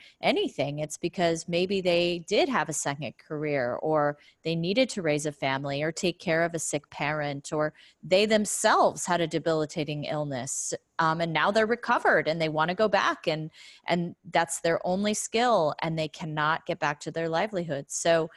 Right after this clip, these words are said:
I am so glad you mentioned that. There are probably some people listening right now who might fall into that, and,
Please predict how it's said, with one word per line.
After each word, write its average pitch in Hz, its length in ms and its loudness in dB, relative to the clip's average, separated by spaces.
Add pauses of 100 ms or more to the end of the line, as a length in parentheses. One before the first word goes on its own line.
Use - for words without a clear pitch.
(320)
I 185 180 2
am 214 180 2
so 208 380 0
glad 208 280 2
you 196 80 -2
mentioned 175 440 -2
that. 151 260 0
There 175 120 -2
are - 20 -2
probably 202 360 0
some 190 200 -6
people 180 280 -2
listening 170 480 -2
right 175 240 0
now 208 280 0
who 170 100 -4
might 160 260 -4
fall 170 260 0
into 170 280 -4
that, 151 380 2
and, 156 240 -6